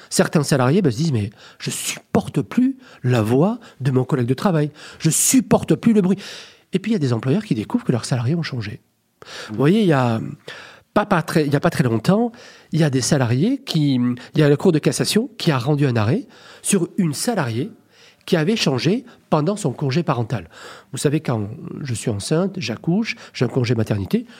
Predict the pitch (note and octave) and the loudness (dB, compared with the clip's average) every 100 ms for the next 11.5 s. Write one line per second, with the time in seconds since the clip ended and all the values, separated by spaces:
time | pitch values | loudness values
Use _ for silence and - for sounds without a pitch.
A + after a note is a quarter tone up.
0 | - - - C#3 - E3+ C#3 A2 A2 A#2 | -20 -6 -2 -2 -2 -2 0 0 0 2
1 | A2 A2 A#2+ A2 - - - - A2+ A#2 | 0 0 -2 -4 -14 -20 -20 -10 -4 0
2 | D3 - A#2+ G#2 F#2+ F2 F#3+ G#3 - A2+ | 0 0 -2 0 -2 -4 -6 -4 -2 -4
3 | - D3 G#2 G2 G3+ - - - D3+ C#3 | -2 -2 0 0 -2 -6 -18 -4 -2 0
4 | - F3 A#3+ B3 C3+ A2 G#2 G#3+ _ _ | 0 0 -2 -2 0 0 -2 -4 _ _
5 | _ _ - - E3 G#3+ F#3 C#3 G3+ C#3+ | _ _ -8 -4 -2 0 0 0 0 -2
6 | - B2 C3+ A3 - - - - E3+ D#3 | -2 0 0 -2 -8 -16 -14 2 4 4
7 | - D#3 D3+ C3+ C3+ E3 C#3+ D3+ A#2+ - | 2 2 4 2 0 2 4 4 4 -4
8 | _ C3+ C#3+ D3 D#3 D3+ C3+ C#3+ A#2+ G3 | _ 0 2 4 2 0 -2 0 0 0
9 | - - - - - C3 D#3+ F3+ E3+ - | -2 -18 -20 -20 -16 2 6 6 4 -4
10 | - - - - E3 - - B3 F#3 D#3 | -16 -14 -4 0 0 0 -2 0 0 -2
11 | - E3+ G#3 A#3+ A#2+ | -4 -2 0 0 -2